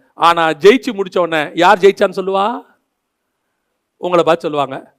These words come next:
அவர் ஜெயிச்சிட்டார் கிதியோன். "ஏய், நாங்க வெறும் முந்நூறு பேர் தான்டா எங்க கையில."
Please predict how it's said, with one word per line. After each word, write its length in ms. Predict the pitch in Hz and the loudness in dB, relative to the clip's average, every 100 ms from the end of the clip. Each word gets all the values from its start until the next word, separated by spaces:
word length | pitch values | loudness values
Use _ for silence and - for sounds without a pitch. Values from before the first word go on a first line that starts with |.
| _ | _
அவர் 140 | 165 156 | -4 0
ஜெயிச்சிட்டார் 360 | 226 - 185 156 | 0 0 -2 -4
கிதியோன். 320 | 165 156 120 _ _ _ _ _ _ _ _ - | -6 -8 -8 _ _ _ _ _ _ _ _ 2
"ஏய், 260 | 240 214 175 - | 4 4 0 -2
நாங்க 300 | 180 233 233 | 0 2 2
வெறும் 180 | 254 240 | 2 0
முந்நூறு 240 | 240 254 | -4 2
பேர் 140 | 247 247 | 4 4
தான்டா 200 | 233 226 247 - _ _ _ _ _ _ _ | 4 2 2 -6 _ _ _ _ _ _ _
எங்க 200 | - 202 | -2 2
கையில." 240 | 262 277 | 4 4